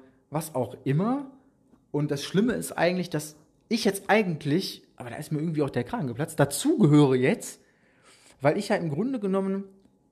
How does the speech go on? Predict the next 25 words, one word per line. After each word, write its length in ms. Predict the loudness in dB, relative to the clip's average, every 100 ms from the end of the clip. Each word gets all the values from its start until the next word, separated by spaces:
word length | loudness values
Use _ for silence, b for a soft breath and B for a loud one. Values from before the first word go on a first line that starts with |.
| _
ja 160 | 0 2
auch 120 | 2
so 140 | 2
ein 60 | 0
bisschen 220 | 0 -4
in 100 | -2
dieser 180 | 0 -2
Szene 300 | 0 -2 0
mit 180 | -2 0
drin 280 | 2 2
bin, 280 | 2 -2 -2
auch 200 | -4 -6
wenn 100 | -4
ich 60 | -4
jetzt 260 | -6 -10
vielleicht, 340 | -10 -4 -2 -4 -12 -14 -14 -16 -2
Gott 200 | 0 2
sei 120 | 0
Dank, 400 | 0 -2 -4 -4
nicht 200 | -6 -4
so, 420 | 0 0 0 -2
äh, 460 | 0 4 6 4 2
in 120 | -2
den 100 | -2
Social-Media-Kanälen 1800 | -2 -4 -4 -4 -2 2 2 0 -10 -20 -20 _ -4 -2 0 0 -2 -8